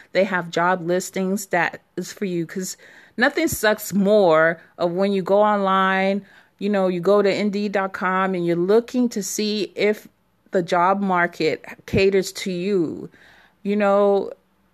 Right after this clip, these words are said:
and all of the jobs requires you an M A or, you know, a P H D or twenty-five years experience. Remotes dot net, it, it, it has, it varies.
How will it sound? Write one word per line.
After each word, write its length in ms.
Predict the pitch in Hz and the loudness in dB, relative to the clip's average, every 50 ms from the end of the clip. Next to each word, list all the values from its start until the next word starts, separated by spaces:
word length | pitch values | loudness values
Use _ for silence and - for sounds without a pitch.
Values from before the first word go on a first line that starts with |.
| _ _ _ _ - | _ _ _ _ -2
and 420 | 208 220 208 202 196 190 190 175 - - - | 0 2 2 4 4 2 2 0 -4 -2 0
all 220 | 196 208 226 233 | 2 2 4 2
of 80 | 214 190 | 2 0
the 100 | 180 175 | 0 -4
jobs 420 | 175 - 180 180 190 190 190 - | -2 0 0 2 2 0 0 0
requires 760 | 170 165 - - - 190 185 185 185 185 180 180 180 175 - 180 | -2 -4 -4 -4 -2 0 0 2 2 2 2 0 0 -2 -4 -6
you 400 | 185 180 175 175 175 175 180 - - | -2 2 2 4 4 2 0 0 -2
an 140 | 190 170 - | -4 -4 -2
M 260 | - 196 196 196 190 - | -2 -2 -2 0 -2 -2
A 560 | - 196 202 196 180 156 156 165 156 160 - _ _ _ _ - - _ - | 0 0 0 2 0 -2 -4 -6 -8 -10 -12 _ _ _ _ -20 -20 _ -6
or, 640 | - 180 185 180 175 175 175 170 170 175 175 170 165 - - | -2 0 2 4 4 4 4 2 2 0 0 0 -2 -4 -6
you 180 | - 190 180 180 | -8 -6 -4 -2
know, 300 | 180 170 170 170 170 160 | -2 0 0 2 2 0
a 100 | 143 165 | 0 -4
P 220 | - - 196 202 | -6 -4 0 2
H 280 | 196 190 190 - - - | 2 2 0 -2 -8 -8
D 580 | 175 202 214 208 202 190 175 156 147 143 147 _ _ _ _ _ _ _ _ _ _ | -4 -4 -2 -2 -2 -2 -2 -4 -6 -6 -10 _ _ _ _ _ _ _ _ _ _
or 680 | - - 175 175 175 170 170 170 165 170 160 156 160 - | -4 0 2 4 4 4 4 2 0 0 -2 -4 -4 -8
twenty-five 600 | - - 226 220 214 208 - 208 202 196 185 185 | -6 -4 -2 -2 -2 -2 0 0 2 2 2 0
years 320 | 185 190 190 190 196 190 196 | 2 2 2 2 2 0 -2
experience. 880 | 175 180 - - - - 196 196 190 185 175 160 147 110 160 - - - - _ _ _ _ _ _ _ - | -6 -6 -8 -12 -4 -2 0 0 2 2 0 0 -2 -6 -10 -16 -20 -20 -20 _ _ _ _ _ _ _ -6
Remotes 540 | 175 170 165 175 185 196 220 254 240 - - | -6 -4 -2 0 0 0 -2 -2 -4 -8 -6
dot 240 | - 175 165 - - | -4 -4 -4 -4 -6
net, 460 | 165 175 175 175 165 120 87 - _ _ _ _ _ _ _ _ _ - - | -6 -6 -4 -4 -4 -4 -6 -10 _ _ _ _ _ _ _ _ _ -8 -4
it, 240 | 185 196 180 - - - | -4 -4 -4 -6 -6 -4
it, 220 | 185 185 180 - - | -4 -4 -4 -4 -4
it 160 | 196 190 185 | -4 -4 -2
has, 340 | 190 220 208 208 196 196 - - | -2 -2 0 0 -2 -4 -4 -2
it 120 | - 190 175 | -2 -2 0
varies. 680 | 175 180 202 208 214 214 202 165 143 147 156 - - | 0 2 4 4 4 4 4 2 0 -2 -6 -10 -14